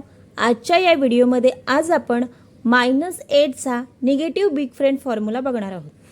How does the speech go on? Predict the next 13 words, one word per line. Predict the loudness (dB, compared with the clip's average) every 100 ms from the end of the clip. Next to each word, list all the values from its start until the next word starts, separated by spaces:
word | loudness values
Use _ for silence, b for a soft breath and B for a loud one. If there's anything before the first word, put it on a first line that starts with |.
| b b b _ -8
मग | -4 -2 -4 -6
इथे | -6 -2 -2 -2
मायनस | -2 0 2 0 -2 -2
एटचा | -2 -2 -6 -4
फॉर्म्युला | -4 -4 -2 -2 -2
आहे | -2 -4 -4 -6 -8 -6
मायनस | -4 -4 -6 -8 -2
एट | 2 2 0
इज | -4 -4
इक्वल | -6 -4 -6 -6 -4
टू | -6 -8 b b _ -4
प्लस | 0 2 0 -4 -8 -4
टू | -4 -4